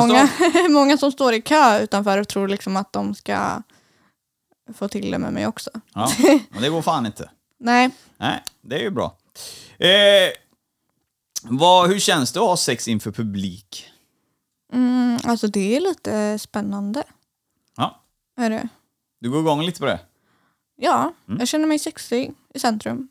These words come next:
Speaker 1: Lite grann
Speaker 2: Ja.
Speaker 1: sådär. Ja.
Speaker 2: Ja, det är du. Sen har du någonting som dina följare skriver mycket. De kallar dig för svankdrottningen. Du ska tydligen, eh, vara väldigt bra på att svanka. Och det gör man ju då i det här, eh, doggy och bakifrån.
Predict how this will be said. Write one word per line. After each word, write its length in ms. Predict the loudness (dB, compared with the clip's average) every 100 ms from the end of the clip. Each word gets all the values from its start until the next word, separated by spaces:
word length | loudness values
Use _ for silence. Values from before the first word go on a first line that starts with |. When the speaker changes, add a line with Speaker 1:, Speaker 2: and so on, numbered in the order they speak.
| -16
Speaker 1:
Lite 140 | -6
grann 80 | -2
Speaker 2:
Ja. 80 | -2
Speaker 1:
sådär. 300 | -4 -6 -8 -12
Ja. 180 | -12 -10 -12 _ _ _ _ _ _ _ _ _ _ _
Speaker 2:
Ja, 200 | -14 -12 -14 _ _ _ _
det 200 | -10 -8 -6
är 100 | -6
du. 100 | -4
Sen 220 | 0 2
har 140 | 2
du 80 | 0
någonting 340 | 0 -2 -2 -2
som 100 | -2
dina 180 | -2
följare 440 | 0 0 0 0 -2
skriver 300 | -2 -4 -4
mycket. 460 | -6 -4 -2 -2 -6 -18 -12
De 140 | -4 -2
kallar 280 | 2 2 2
dig 140 | 0
för 340 | 0 0 0
svankdrottningen. 1120 | -2 -2 0 0 -2 -6 -4 -4 -2 -2 -2 -4
Du 80 | -6
ska 140 | -4
tydligen, 440 | -2 -2 -2 -2
eh, 180 | -2 -2
vara 220 | 2 2
väldigt 260 | 2 0 0
bra 160 | 0 0
på 80 |
att 60 | -2
svanka. 600 | 0 0 0 -2 -2 0 4
Och 80 | 4
det 100 | 6
gör 180 | 4 2
man 180 | 0
ju 60 | -2
då 180 | 0 0
i 40 |
det 80 | 2
här, 460 | 2 2 2 2 0
eh, 60 |
doggy 400 | 2 0 -2 -4
och 60 | -2
bakifrån. 580 | 0 0 -2 -2 -2